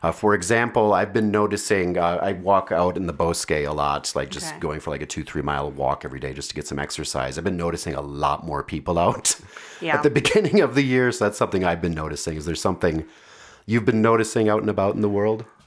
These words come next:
Speaker 2: Um, there's a lot of people that want to,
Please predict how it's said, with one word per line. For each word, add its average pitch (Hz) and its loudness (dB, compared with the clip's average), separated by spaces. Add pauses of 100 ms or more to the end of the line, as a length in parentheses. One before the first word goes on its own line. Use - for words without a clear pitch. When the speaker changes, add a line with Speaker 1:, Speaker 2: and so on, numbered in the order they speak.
Speaker 2:
Um, 320 -2 (920)
there's 190 -4
a 175 0
lot 190 2
of 220 -4
people 208 -6
that 160 -2
want 170 -8 (180)
to, 147 -10